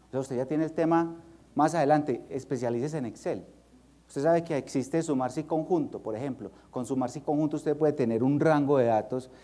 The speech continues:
y, y armar cualquier tipo de reporte con varios criterios y se volvería casi que lo que hay detrás, ¿sí? Eh, digamos, hay, hay usuarios, nosotros buscamos que esto sea muy fácil para el usuario que maneje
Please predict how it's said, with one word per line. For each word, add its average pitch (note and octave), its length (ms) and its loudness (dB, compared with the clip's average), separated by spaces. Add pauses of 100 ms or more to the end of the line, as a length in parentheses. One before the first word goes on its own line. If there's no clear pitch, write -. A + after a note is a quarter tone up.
(220)
y, A#2+ 400 4
y B2 120 -2
armar A#2 420 0
cualquier C#3 440 0
tipo C#3+ 300 0
de C3 60 4
reporte A#2 580 2
con A#2+ 200 2
varios A2 320 2
criterios G#2 560 -4 (220)
y C3 60 -4
se B2 80 -4
volvería B2 420 0
casi D3 260 -2
que E3+ 120 -2
lo B2+ 140 0
que - 100 -6
hay G2+ 100 -2
detrás, G#2+ 520 -2 (400)
¿sí? B2+ 160 -14 (600)
Eh, A#2 320 -2 (520)
digamos, C#3 360 2 (420)
hay, C#3+ 260 0
hay D3 160 2
usuarios, E3+ 520 2
nosotros D#3 340 -4
buscamos F3 440 -2
que D#3 100 -4
esto C#3 120 -4
sea D3 240 -2
muy D3+ 240 2
fácil C3 360 -4 (180)
para A2+ 180 -2
el A2 80 0
usuario F3 300 -2
que C#3 140 -2
maneje G#2 340 -4